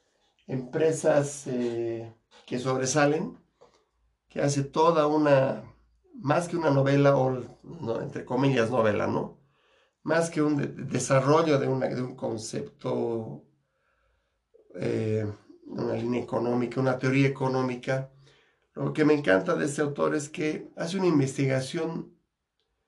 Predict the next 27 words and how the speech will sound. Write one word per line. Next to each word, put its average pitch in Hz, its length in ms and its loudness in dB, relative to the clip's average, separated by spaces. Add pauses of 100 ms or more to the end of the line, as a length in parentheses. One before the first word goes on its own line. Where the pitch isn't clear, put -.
(420)
de 139 120 2
las 139 200 4
empresas 156 480 -2
que 139 140 -10
sobresalen, 160 880 -2 (1200)
pero 147 160 2
una 170 120 6
investigación 143 1040 2
con, 123 380 -6
con 123 260 -6
información 127 1040 0
estadística, - 880 -4 (560)
y 165 100 -6
analiza 202 460 2
cuáles 214 240 2
son 190 140 0
los 180 140 0
factores 151 360 -4
en 143 100 -4
común 151 320 -4
que 135 120 -8
tienen 139 240 2
estas 139 300 -4
empresas 131 680 -6 (1120)
para 147 240 2
poder 180 280 4
definir 160 760 -4